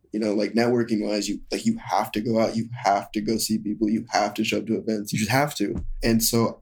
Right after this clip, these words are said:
I don't, I don't know. You know, I, I, I want good people in my life. I want people that support me for, like, who I am and, like, what I'm doing and,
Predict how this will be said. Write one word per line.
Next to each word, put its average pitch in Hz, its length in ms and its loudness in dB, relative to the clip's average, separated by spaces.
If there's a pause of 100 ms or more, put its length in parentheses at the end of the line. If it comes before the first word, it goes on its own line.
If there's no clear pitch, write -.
(120)
I 127 140 6
don't, 135 300 2 (200)
I 123 80 4
don't 131 160 6
know. 113 260 2 (480)
You 107 100 0
know, 104 80 0 (320)
I, 110 60 4
I, - 40 6
I 110 240 4
want 117 400 4
good 117 160 2
people 113 220 4
in 110 60 2
my 107 80 2
life. 104 380 2
I 104 60 0
want 110 320 2
people 110 240 2
that 95 80 -2
support 104 320 -2
me 107 140 -2
for, 101 140 -8
like, 104 220 -4
who 107 140 0
I 101 60 -2
am 107 280 0
and, 107 120 0
like, 104 140 -6
what 110 160 0
I'm 104 140 -4
doing 110 400 2
and, 107 180 -2